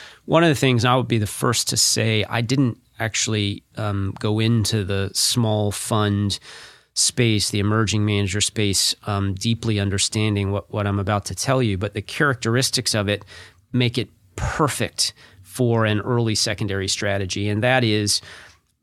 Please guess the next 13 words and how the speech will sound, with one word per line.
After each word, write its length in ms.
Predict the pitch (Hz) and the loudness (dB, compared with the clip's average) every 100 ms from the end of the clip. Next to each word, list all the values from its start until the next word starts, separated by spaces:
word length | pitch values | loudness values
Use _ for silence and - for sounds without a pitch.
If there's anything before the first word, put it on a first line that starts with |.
| _ | _
m-, 300 | - 135 156 | -10 -4 -2
much 300 | 165 165 160 | 2 4 4
like 180 | 175 131 | 4 4
with 140 | 127 117 | 2 4
my 260 | 117 160 | 4 6
own 280 | 120 113 110 | 4 4 0
thirty 300 | 101 156 147 | 4 4 6
million 280 | 113 107 104 | 4 2 0
dollar 340 | 104 101 104 | 0 0 0
first 320 | - 120 - | 0 -2 -2
fund, 380 | - 110 95 92 - - - - _ _ _ - | 0 0 0 -4 -8 -20 -20 -20 _ _ _ -4
uh, 160 | 123 110 | -2 2
ma-, 180 | 147 | 0